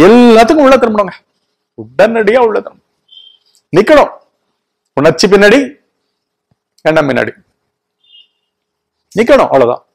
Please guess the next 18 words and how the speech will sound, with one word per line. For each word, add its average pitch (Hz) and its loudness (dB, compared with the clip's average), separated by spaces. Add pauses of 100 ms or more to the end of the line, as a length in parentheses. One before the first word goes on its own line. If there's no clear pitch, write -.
(160)
அது 233 2
நின்று 247 4
போயிடும். 165 -2 (600)
நீங்க 277 2
நிக்கலைன்னா 214 2
அது 233 2
பெருகும், 160 2 (400)
அது 220 2 (120)
உங்களை 233 4
துரத்தும். 160 0 (760)
நீங்க 277 2
நின்றீங்கன்னா 214 2 (100)
அது 247 2 (260)
இல்லாமே 254 4
போயிடும். 123 0 (300)
அது 226 4
இல்லாம 277 4
போச்சுன்னா 180 0